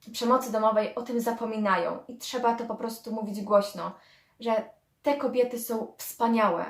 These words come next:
są wspaniałymi kobietami, tylko ktoś po prostu obciął im te skrzydła i trzeba im po prostu to przypomnieć,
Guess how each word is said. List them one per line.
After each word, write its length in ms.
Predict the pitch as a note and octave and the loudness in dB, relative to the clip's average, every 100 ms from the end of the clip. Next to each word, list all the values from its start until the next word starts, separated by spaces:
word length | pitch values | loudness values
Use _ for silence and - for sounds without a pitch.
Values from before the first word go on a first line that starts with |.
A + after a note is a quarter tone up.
| - | -8
są 220 | - A#3 | -4 -4
wspaniałymi 540 | - A#3+ A3+ A3+ A3 | -4 -2 2 4 2
kobietami, 480 | G3+ F#3+ F#3+ F#3+ F3+ | 0 -4 -2 -2 -4
tylko 500 | - A#3 A3+ G#3+ G#3 - _ _ _ | -6 -6 4 4 4 -4 _ _ _
ktoś 440 | - - B3+ B3+ | -6 0 2 0
po 100 | - | -6
prostu 520 | A3 A3+ A3 - G#3 - | -6 -4 -6 -8 -12 0
obciął 440 | A#3 A3+ - G3+ | 0 0 -6 -6
im 180 | - G#3 | -4 -4
te 100 | G3+ | -6
skrzydła 680 | G3 - - F3 D#3 F#3+ - _ _ _ - | -10 -12 -12 -6 -4 -6 -10 _ _ _ -10
i 100 | C4+ | -6
trzeba 280 | - C4+ C#4 | -2 2 2
im 340 | B3+ B3 A#3+ - _ | 2 0 -4 -12 _
po 80 | A#3+ | -4
prostu 280 | C#4 C#4 A#3+ | -4 -2 -2
to 100 | B3+ | -2
przypomnieć, 880 | - B3 A#3+ G#3 F3 E3+ - - | -2 2 4 4 2 -6 -8 -14